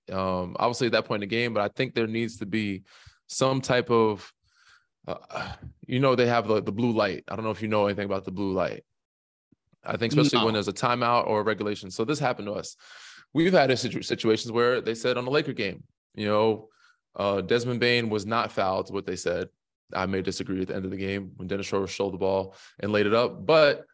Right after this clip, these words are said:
Speaker 1: Russell Westbrook did violate the lane when Brandon Clark shot his free throw, which ultimately should have gave Brandon Clark another free throw. This is the two minute,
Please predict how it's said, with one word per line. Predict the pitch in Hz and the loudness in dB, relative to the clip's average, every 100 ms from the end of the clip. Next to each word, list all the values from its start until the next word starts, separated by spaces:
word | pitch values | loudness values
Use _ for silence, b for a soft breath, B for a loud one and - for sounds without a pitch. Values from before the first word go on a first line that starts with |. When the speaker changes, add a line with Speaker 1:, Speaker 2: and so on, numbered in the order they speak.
| _ | _
Speaker 1:
Russell | - 120 - | -4 -2 0
Westbrook | 123 120 127 110 107 | 0 -2 -4 -8 -2
did | 147 127 | -2 -2
violate | 107 117 123 120 113 110 - _ 117 | 0 0 2 0 0 -2 -6 _ -8
the | 113 | -4
lane | 113 113 139 131 104 98 | -2 0 0 2 0 -4
when | 98 104 101 92 - _ - | -6 -6 -6 -10 -16 _ 0
Brandon | 110 110 | 0 0
Clark | - 107 104 | 0 0 0
shot | - 95 | 0 -2
his | 95 | -2
free | - 143 | -2 -2
throw, | 135 87 - | 0 -2 -4
which | - 101 - b b b | -6 -6 -6 b b b
ultimately | 107 110 110 | -4 -2 -4
should | 104 101 | -4 -4
have | 101 | 0
gave | 104 101 | 0 2
Brandon | 101 101 95 | 0 -2 -2
Clark | 101 98 | -2 -2
another | 98 92 | -4 -6
free | 95 160 139 | -4 -2 -2
throw. | 90 - b b b b _ | -2 -6 b b b b _
This | - 110 | -4 -4
is | 117 | -2
the | 110 | -4
two | - 147 135 | 0 2 2
minute, | 131 123 113 - | 2 0 0 -4